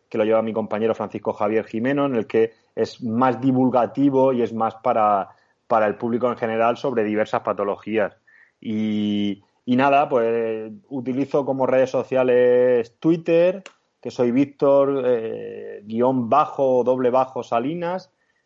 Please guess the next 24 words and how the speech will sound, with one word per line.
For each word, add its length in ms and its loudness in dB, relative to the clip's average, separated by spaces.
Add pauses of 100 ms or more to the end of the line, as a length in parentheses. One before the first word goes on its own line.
y, 600 -2
y 40 0
nada, 300 2
pues 180 -2
puedes 300 0
dejar 300 0
en 80 -2
las 100 0
notas 220 0
del 100 -2
episodio 480 -2
tanto 280 -2
mi 100 -2
correo 240 2
electrónico 800 0
como 180 -6
mi 120 -6
teléfono, 480 -2
como, 500 -6
como 200 -4
la 100 4
web 160 2
de 80 -2
Innova, 480 2